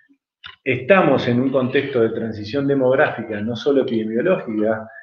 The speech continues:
en donde la población, en particular de adultos mayores, está aumentando a nivel mundial, pero también es una realidad en nuestro país.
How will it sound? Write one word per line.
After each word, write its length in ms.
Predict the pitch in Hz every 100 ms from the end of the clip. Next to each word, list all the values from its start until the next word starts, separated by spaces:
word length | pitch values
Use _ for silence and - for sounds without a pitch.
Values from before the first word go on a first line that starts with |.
| -
en 160 | 120 120
donde 320 | 123 117 113
la 180 | 110 117
población, 880 | 117 113 117 - 196 175 120 98 -
en 120 | 107
particular 640 | 107 101 104 110 131 123 104
de 100 | 101
adultos 540 | 107 165 190 151 101
mayores, 560 | 101 98 104 101 120 -
está 220 | 98 110
aumentando 840 | 107 107 101 107 147 120 127 135 - - - - - - _ -
a 100 | 110
nivel 400 | 110 110 117 110
mundial, 720 | 107 110 - 160 127 131 - - - -
pero 180 | 160 156
también 280 | 156 185
es 140 | 190 -
una 200 | 139 131
realidad 800 | 120 113 113 117 123 127 123 123
en 160 | 117 107
nuestro 560 | 113 101 - 101 98
país. 680 | - 139 156 123 123 - -